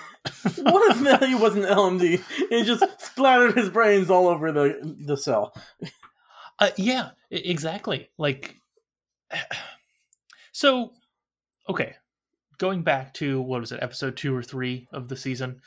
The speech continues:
Speaker 1: Mm-hmm.
Speaker 2: Um, Simmons walks in to, to Radcliffe's house and immediately can tell that Ada is an android.
Speaker 1: Yeah.
Speaker 2: I, I'm wondering how she could tell, because I'm wondering if that's what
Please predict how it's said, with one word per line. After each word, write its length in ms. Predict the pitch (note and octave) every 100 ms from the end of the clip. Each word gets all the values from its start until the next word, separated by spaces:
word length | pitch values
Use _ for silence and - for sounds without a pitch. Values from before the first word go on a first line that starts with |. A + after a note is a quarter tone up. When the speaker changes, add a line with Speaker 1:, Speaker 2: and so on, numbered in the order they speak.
| - - - -
Speaker 1:
Mm-hmm. 160 | C#3
Speaker 2:
Um, 440 | F#3+ B2+ A#2 A2+ A2+ _ _ _ _ _ _ _ _ _ _ _ _ _ _ _ -
Simmons 540 | - C4+ B3+ F#3+ C3+
walks 380 | C#3 C3+ B2 -
in 420 | B2 A#2+ A#2+ A#2+ _ -
to, 180 | C3 B2 _
to 260 | - A#2+ A#2+
Radcliffe's 440 | C#3 B2 A#2 B2 -
house 240 | A#2 A2
and 160 | - C#3
immediately 840 | C3 D#3 E3+ E3+ D#3+ D3 C#3+ - _ _ _ _
can 160 | - C#3
tell 460 | C3+ B2+ A#2 A#2 -
that 140 | A#2+ B2
Ada 400 | C3 B2+ A#2+ B2
is 300 | - B2 A#2
an 140 | C3
android. 320 | A#2 G#2+ - - _ _ _ _ _ _
Speaker 1:
Yeah. 140 | A2 - _ _ _ _ _ _ _ _ _ _ _ _ _ _
Speaker 2:
I, 100 | F3
I'm 200 | - F3
wondering 360 | E3 G#3 G3+ E3+
how 240 | C3+ D#3+
she 180 | C#3+ -
could 220 | C#3 B2
tell, 320 | - B2+ - -
because 540 | C#3+ C3+ C#3 B2 - - - _ _ _ _ _ _
I'm 160 | - D3+
wondering 380 | D3+ G3+ D#3+ C3
if 160 | B2+
that's 440 | C3+ C3 B2+ C3 -
what 440 | C3 B2+ A#2+ A#2